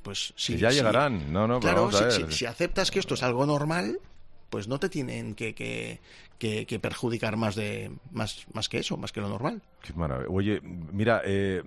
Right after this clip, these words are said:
Speaker 2: hay otra, hay una premisa muy buena que a mí me gusta mucho, que, que me han puesto en esta, en la documentación, y pone, otra premisa es imaginarse a uno consiguiendo sus sueños.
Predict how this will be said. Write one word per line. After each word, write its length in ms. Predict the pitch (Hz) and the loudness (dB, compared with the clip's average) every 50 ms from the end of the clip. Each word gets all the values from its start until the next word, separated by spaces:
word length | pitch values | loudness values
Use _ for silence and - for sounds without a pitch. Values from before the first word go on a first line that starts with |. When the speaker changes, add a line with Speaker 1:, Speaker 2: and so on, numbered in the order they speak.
| 85 - - - - - | -8 -14 -14 -14 -8 0
Speaker 2:
hay 220 | - 113 135 147 160 | 2 4 4 4 4
otra, 260 | 156 - 151 131 117 | 4 4 4 4 4
hay 100 | 131 147 | 4 4
una 140 | 147 156 147 - | 4 2 2 4
premisa 360 | 127 123 135 131 - 123 120 | 4 4 4 4 4 2 4
muy 160 | 113 117 117 | 4 4 6
buena 280 | 117 117 120 113 107 98 | 6 6 6 4 4 4
que 60 | 92 | 2
a 20 | 95 | 4
mí 60 | 98 | 4
me 100 | 107 104 | 4 4
gusta 280 | 98 104 - - 98 | 2 2 2 2 4
mucho, 520 | 92 101 110 - - - 76 82 104 107 76 | 4 4 4 2 0 0 0 0 0 -2 -2
que, 200 | 71 73 73 64 | -2 -4 -4 -4
que 160 | - - 76 | -4 -4 -4
me 120 | 69 78 80 | -2 0 0
han 100 | 85 85 | 0 0
puesto 260 | - 92 - - 92 | 0 -2 0 0 0
en 60 | 87 90 | 0 0
esta, 300 | - - 92 85 73 85 | 0 0 -2 -2 0 0
en 80 | 85 | 0
la 60 | 85 | 2
documentación, 640 | 82 82 73 78 80 80 78 78 76 71 101 104 107 | 2 2 0 0 -2 -2 -2 -2 -2 0 0 0 0
y 60 | 101 | 2
pone, 280 | - - 113 117 120 110 | 2 2 2 4 2 2
otra 220 | 101 113 127 135 | 2 2 2 2
premisa 280 | 135 127 135 131 135 139 | 2 0 0 0 0 0
es 80 | 123 117 | 0 0
imaginarse 600 | 123 107 98 92 - 98 104 123 131 - 143 135 | 2 2 2 2 2 2 2 2 2 2 4 4
a 60 | 120 | 4
uno 220 | 123 131 135 135 - | 4 4 2 2 2
consiguiendo 460 | 113 101 - 90 87 92 104 117 113 | 0 0 0 2 2 2 2 0 0
sus 180 | - - 76 - | -4 -6 -8 -4
sueños. 460 | - 76 73 69 62 57 - - | -2 -2 -2 -2 -4 -8 -10 -14